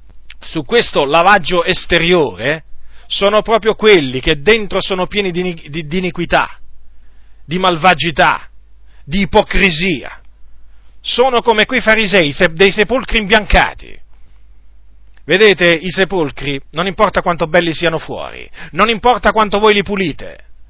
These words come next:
sempre sepolcri sono. All'interno ci trovate sempre che cosa? Ossa di morti e immondizia. E così sono tutti coloro che si attengono a questa, a questa esteriorità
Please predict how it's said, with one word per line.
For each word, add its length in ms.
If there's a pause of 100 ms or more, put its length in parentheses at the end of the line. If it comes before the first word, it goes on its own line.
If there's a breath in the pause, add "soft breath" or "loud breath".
(100)
sempre 380
sepolcri 580
sono. 400 (120 loud breath)
All'interno 840
ci 180
trovate 540
sempre 640
che 180
cosa? 500 (420 soft breath)
Ossa 840
di 160
morti 640
e 160
immondizia. 840 (260 loud breath)
E 140
così 300
sono 340
tutti 320
coloro 720 (640)
che 160
si 140
attengono 760 (1120)
a 140
questa, 760 (480 soft breath)
a 140
questa 300
esteriorità 1000